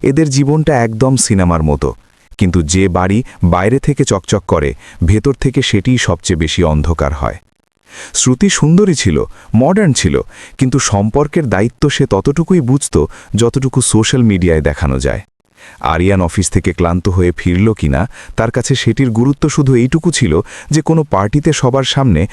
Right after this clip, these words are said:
তাদের কতটুকু পারফেক্ট কাপল দেখাবে। আরিয়ান ভালোবাসায় অন্ধ ছিল, তার মনে হতো স্ত্রীকে খুশি রাখাই তার সবচেয়ে বড় দায়িত্ব,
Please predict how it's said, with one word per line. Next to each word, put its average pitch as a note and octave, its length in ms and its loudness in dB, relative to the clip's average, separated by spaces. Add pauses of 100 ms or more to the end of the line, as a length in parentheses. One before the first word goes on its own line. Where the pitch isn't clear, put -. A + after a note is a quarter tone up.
(180)
তাদের B2 240 0
কতটুকু C3+ 500 -2
পারফেক্ট G2 560 -2
কাপল F#2+ 320 -2
দেখাবে। C#2+ 420 -4 (640)
আরিয়ান D3 400 2
ভালোবাসায় B2+ 560 2
অন্ধ G2+ 300 2
ছিল, A#1+ 300 -2 (520)
তার A#2 160 0
মনে A2+ 240 2
হতো D3+ 280 0
স্ত্রীকে G#3+ 440 0
খুশি C3 340 0
রাখাই C#3 320 0
তার G2 180 0
সবচেয়ে - 480 -2
বড় G2 220 2
দায়িত্ব, D#2+ 460 0